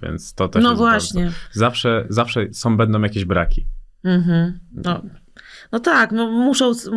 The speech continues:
Speaker 2: o, o coś muszą walczyć też z drugiej strony. Nie mogą mieć wszystkiego, no.
Speaker 1: Tak, ja ostatnio właśnie miałem taką rozmowę ze znajomym, że jak tak <clears throat> masz tych rodziców, to zazwyczaj chcemy być inni niż ci rodzice.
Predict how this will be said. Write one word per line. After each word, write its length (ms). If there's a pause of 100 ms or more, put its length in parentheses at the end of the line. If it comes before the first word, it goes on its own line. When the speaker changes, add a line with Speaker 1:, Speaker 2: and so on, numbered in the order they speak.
(120)
Speaker 2:
o, 240
o 100
coś 200
muszą 300
walczyć 420
też 220
z 120
drugiej 280
strony. 260
Nie 120
mogą 220
mieć 180
wszystkiego, 500
no. 180 (240)
Speaker 1:
Tak, 240
ja 60
ostatnio 280
właśnie 220
miałem 220
taką 200
rozmowę 400
ze 100
znajomym, 420
że 260 (580)
jak 180
tak 480
<clears throat> 180
masz 220
tych 140
rodziców, 640
to 120
zazwyczaj 360
chcemy 320
być 160
inni 340
niż 160
ci 120
rodzice. 420